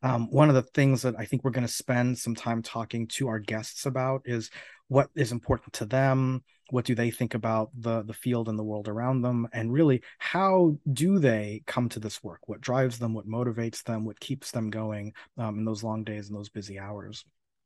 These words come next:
And so I thought it might be good for us to take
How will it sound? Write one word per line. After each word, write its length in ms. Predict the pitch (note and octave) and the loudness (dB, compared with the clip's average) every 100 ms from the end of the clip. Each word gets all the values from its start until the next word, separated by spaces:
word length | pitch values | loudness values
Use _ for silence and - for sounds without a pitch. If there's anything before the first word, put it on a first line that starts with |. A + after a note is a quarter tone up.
| _ - | _ -2
And 80 | C3+ | 2
so 120 | D#3 | 4
I 60 | |
thought 220 | C#3+ F#3 F3+ | 4 4 4
it 60 | |
might 220 | C#3+ C#3+ | 2 2
be 120 | C#3+ B2 | 2 2
good 280 | D3 C3 - - - | 4 2 0 -14 -4
for 180 | - D3+ | 2 2
us 180 | F3+ - | 2 -2
to 100 | C#3 | -6
take 400 | - A2+ G#2+ | -4 -4 -4